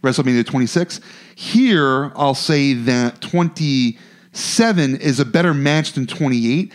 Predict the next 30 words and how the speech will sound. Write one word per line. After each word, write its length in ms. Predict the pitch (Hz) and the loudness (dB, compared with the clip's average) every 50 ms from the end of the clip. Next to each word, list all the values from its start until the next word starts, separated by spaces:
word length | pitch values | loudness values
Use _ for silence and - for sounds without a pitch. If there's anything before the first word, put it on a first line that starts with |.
| - - - - - | -18 -20 -20 -6 -6
but 120 | 135 - | -4 -4
twenty-eight 480 | - - 180 170 165 156 156 156 147 139 | -2 -2 0 2 2 2 2 0 0 0
has 240 | 139 139 131 117 110 | 0 0 0 0 0
the 80 | 127 120 | -2 -2
moments 420 | 123 127 131 131 131 117 - - | 0 0 0 0 0 -2 -2 -2
we 60 | 120 | -2
will 140 | 113 117 110 | 0 0 2
never 320 | 117 117 110 104 101 101 | 2 2 0 0 -2 -4
forget. 520 | 95 - 107 98 101 104 101 92 92 - - - - - - - - - | -6 -6 -8 -6 -4 -4 -4 -6 -6 -10 -16 -20 -20 -20 -20 -20 -4 0
This 180 | 165 160 - | 0 2 2
is 120 | 196 160 156 | 2 0 0
a 60 | 139 | -2
great 380 | 120 - - 147 147 147 139 135 | -4 -4 -2 0 0 0 0 0
match. 360 | 135 131 127 127 123 - - | 0 0 2 0 0 0 0
I, 200 | 143 135 139 135 | -2 0 0 0
I 20 | |
don't 200 | 143 151 156 151 | 0 0 0 0
think 200 | 170 160 143 123 | 0 0 0 -2
that 340 | 123 127 127 123 123 123 - - - - - _ - | -2 0 0 0 0 -2 -4 -6 -14 -20 -20 _ -2
Taker 440 | - 170 151 143 147 147 135 131 127 | 0 2 2 2 0 0 0 0 0
and 400 | 123 127 123 120 120 117 117 123 - | 0 0 0 2 2 0 0 -2 -2
H, 260 | - 143 127 - - | -2 -2 -4 -4 -6
uh, 240 | 139 131 120 120 120 120 | -8 -8 -8 -8 -10 -6
Triple 300 | - 170 151 - 139 131 | -4 -2 0 2 2 0
H 160 | 120 - 139 | 0 0 0
needed 200 | 135 131 123 113 | 0 0 0 0
to 120 | 123 117 | 0 0
have 300 | 120 127 127 123 120 113 | 0 0 0 0 0 0
this 160 | 120 113 - | 0 -2 -2
match 340 | 135 123 117 113 110 - - | 0 0 0 0 0 -2 -8